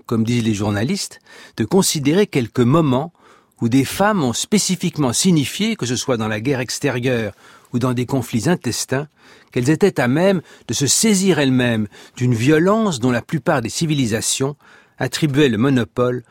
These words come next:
aux représentants du sexe mâle. Cela a pu être directement, afin d'arracher plus d'égalité civile et politique contre la résistance de l'ordre établi. Mais cela put être aussi pour affirmer, l'arme à la main,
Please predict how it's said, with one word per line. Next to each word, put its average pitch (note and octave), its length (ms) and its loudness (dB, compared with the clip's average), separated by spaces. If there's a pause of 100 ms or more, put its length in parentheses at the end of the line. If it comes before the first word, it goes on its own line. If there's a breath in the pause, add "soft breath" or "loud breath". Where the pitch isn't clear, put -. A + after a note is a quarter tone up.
(200 soft breath)
aux A#2+ 80 0
représentants B2 680 -2
du A2 100 -6
sexe - 360 -4
mâle. A2 500 -2 (720 loud breath)
Cela C3+ 400 0
a A#2+ 140 -2
pu C3+ 240 0
être A2 240 -4
directement, E3+ 800 -2
afin G#2+ 420 -4
d'arracher A#2 600 -2 (400 loud breath)
plus B2+ 260 0
d'égalité C3 720 0 (100)
civile B2 720 0
et D#3 140 4
politique A#2+ 720 -4 (300 soft breath)
contre A#2+ 280 -2
la G#2 100 -2
résistance B2 760 -4 (260 loud breath)
de G#2 80 -4
l'ordre C#3+ 340 0
établi. C3 540 0 (320 soft breath)
Mais C#3 100 0
cela G3+ 300 2
put E3 240 -6
être D3+ 260 0
aussi B2+ 300 -2
pour G2+ 240 -4
affirmer, C3 640 -2 (280 soft breath)
l'arme D3+ 320 2
à A2 60 2
la G2 140 -4
main, B2+ 260 -2